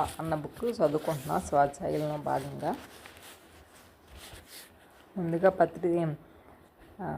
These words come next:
ప్రకృతి త్రిబుల్ ఎయిట్ ఛానల్ని సబ్స్క్రైబ్ చేసుకోండి.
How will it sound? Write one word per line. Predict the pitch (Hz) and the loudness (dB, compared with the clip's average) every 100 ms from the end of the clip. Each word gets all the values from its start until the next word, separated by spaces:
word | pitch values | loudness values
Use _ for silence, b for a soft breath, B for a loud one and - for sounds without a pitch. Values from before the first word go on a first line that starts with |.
| 143 - | -4 2
ప్రకృతి | 175 180 170 208 | 4 6 8 8
త్రిబుల్ | 196 175 175 | 8 6 8
ఎయిట్ | 180 - | 8 8
ఛానల్ని | 180 170 170 170 180 170 160 | 6 6 4 2 0 0 0
సబ్స్క్రైబ్ | - 156 - - 175 170 - | 0 0 -2 0 0 0 -2
చేసుకోండి. | 139 139 - 151 139 | -4 -4 -2 -2 -2